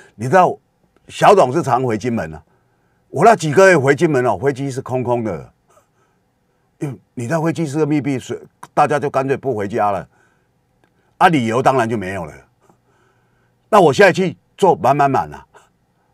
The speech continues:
当然大家还是戴口罩，可是满满满的。那那个时候飞机是怎么坐的？我一个人坐一排欸，就每个人就自己坐一排，你不要有左邻右舍，不要去感染给别人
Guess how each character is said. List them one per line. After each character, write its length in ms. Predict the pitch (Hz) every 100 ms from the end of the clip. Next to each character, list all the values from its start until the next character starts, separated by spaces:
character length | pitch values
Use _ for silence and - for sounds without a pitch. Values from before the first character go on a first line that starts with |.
| _ -
当 140 | 156
然 100 | 135
大 140 | 123
家 100 | 147
还 100 | 123
是 100 | 113
戴 120 | 123 117
口 140 | 90
罩， 160 | 98 87
可 140 | 104
是 200 | 110 156 _ _ _
满 160 | - 117
满 160 | 123
满 220 | 110 71 67
的。 60 | _ _ _ _ _
那 180 | 180 165
那 120 | 180
个 140 | 170
时 120 | 135
候 100 | 135
飞 200 | 135 151
机 160 | 139 147
是 140 | 135
怎 100 | 110
么 80 | 95
坐 200 | 113 104
的？ 120 | 80 - _ _ _ _ _ _ _ _
我 160 | 147 180
一 80 |
个 100 | 233
人 140 | 196 170
坐 180 | 202 202
一 80 |
排 260 | 165 117 117
欸， 180 | 117 - - _ _ _ _ _ _ _ _ _ _ _ _ _ _ _ _ _ _ _ _ -
就 100 | 226
每 200 | 160 165
个 100 | 226
人 160 | 185
就 100 | 196
自 160 | - 220
己 100 | 160
坐 180 | 190 190
一 80 | 170
排， 260 | 120 107 _ _ _ _ _ _ -
你 140 | 143
不 220 | 131 208
要 180 | 226 202
有 100 | 139
左 220 | 139 131
邻 160 | 131 175
右 140 | 165
舍， 260 | 143 156 - _ _ _ _ _
不 100 | 135
要 80 | 151
去 120 | 143
感 200 | - 104
染 120 | 110
给 120 | 87 71
别 140 | 85
人 180 | 80